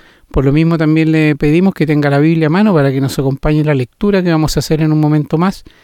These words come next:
y lápiz y papel para que tome nota. Les recordamos que muchos de nuestros programas se encuentran en, en formato de podcast en Spotify, Google Podcast, Teaching y otras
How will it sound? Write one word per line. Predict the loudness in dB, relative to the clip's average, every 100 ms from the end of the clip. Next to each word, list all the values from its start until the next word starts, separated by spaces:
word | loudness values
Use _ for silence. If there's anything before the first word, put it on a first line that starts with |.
| _ _
y | -4 -2 -4 -6
lápiz | -2 -2 -4 -4
y | -4
papel | -2 0 0 -2 _ _ -8
para | -2 0
que | 0
tome | 0 2 2
nota. | 0 -4 -12 -18 _ _ _ _ _
Les | -2 0
recordamos | 2 0 0 0 -2
que | -2 -2
muchos | 0 0 -2 0
de | 0
nuestros | 0 -2 -4
programas | 0 0 0 0
se | -2
encuentran | -2 -2 -2 -2 -2
en, | 0 -2 -4
en | -6
formato | -4 -2 -2 0
de | 0
podcast | -2 -2 -4 -2
en | -2
Spotify, | -2 -2 -2 -4 -4 -2 -2
Google | 0 0 -2
Podcast, | -2 -4 -4 -4 -4 -6 -8
Teaching | -8 -8 -4 -2 0
y | 0
otras | 0 -2 -4